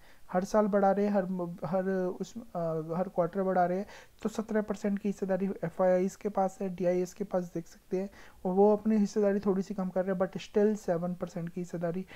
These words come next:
डीआईएस के पास है। अगर public की बात की जाए, तो public के पास कितने परसेंट की हिस्सेदारी है? अगर यहाँ पर से हम इसे घटा देते हैं,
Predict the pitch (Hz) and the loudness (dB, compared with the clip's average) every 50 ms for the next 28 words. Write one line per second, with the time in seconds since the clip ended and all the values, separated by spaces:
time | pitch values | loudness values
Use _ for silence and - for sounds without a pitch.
0 | - - - - - 170 180 196 196 196 208 208 202 196 - - 233 220 214 202 | -18 -18 -14 -10 -4 0 4 6 6 6 6 6 4 2 0 -4 -2 2 2 2
1 | 202 196 - 208 214 - 202 190 196 190 - 202 185 180 202 214 208 - - 208 | 2 2 0 0 0 0 0 0 -2 -2 0 0 0 0 0 -2 -2 -2 -2 0
2 | 185 190 190 - - - 196 175 190 196 202 - - - - - - - 208 196 | 2 0 0 0 -4 -4 -2 0 0 -2 -2 -4 -10 -20 -20 -10 -6 -4 -2 0
3 | - 208 190 196 214 233 226 - 226 208 220 214 202 - - - 220 - 226 220 | 0 0 2 2 0 0 0 0 0 2 2 2 0 0 -4 -6 -4 -2 -2 -2
4 | 208 214 202 - 208 202 202 - 214 202 202 - 202 196 196 190 196 196 196 202 | -2 -4 -4 -2 -2 -2 -2 0 -2 -2 0 0 0 2 2 2 0 0 -2 0
5 | 214 214 208 196 185 196 190 190 185 180 175 - 190 180 - - 196 190 185 180 | 0 0 0 0 0 0 -2 -2 -2 -2 -2 -4 -4 -6 -4 -6 -4 -4 -4 -6
6 | 180 170 - 196 180 175 170 165 165 170 165 - 165 165 170 180 180 - 180 175 | -8 -8 -6 -6 -4 -4 -4 -4 -6 -6 -4 -2 -4 -2 -2 -4 -4 -4 -4 -4
7 | 175 180 190 202 | -2 -2 -4 -6